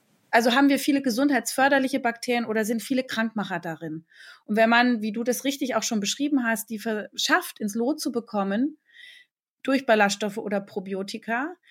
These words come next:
ähm, dann verbessert sich diese Mischung. Und das muss man natürlich durch die Nahrung auch aufrechterhalten. Das geht auch sonst wieder verloren.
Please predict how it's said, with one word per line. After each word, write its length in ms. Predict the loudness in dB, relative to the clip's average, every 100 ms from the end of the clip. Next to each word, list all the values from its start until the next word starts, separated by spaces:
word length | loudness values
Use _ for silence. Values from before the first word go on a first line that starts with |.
| -20 -20 _ _
ähm, 340 | 4 4 4 4
dann 180 | 4 4
verbessert 480 | 4 2 2 0
sich 140 | 0 -4
diese 380 | -2 0 0 2
Mischung. 540 | 2 2 2 2 0
Und 280 | 0 -2 0
das 140 | 2
muss 140 | 2 2
man 100 | 2
natürlich 480 | 0 2 2 2 -2
durch 160 | -2
die 140 | 0 2
Nahrung 480 | 4 4 4 0
auch 320 | 0 -4 -4 -6
aufrechterhalten. 840 | -4 -2 0 -2 -2 -4 -2 -2 -2
Das 140 | -4
geht 180 | -6 -6
auch 80 | -6
sonst 300 | -6 -6 -4
wieder 180 | -4
verloren. 600 | -2 -4 -2 -2 -2 -6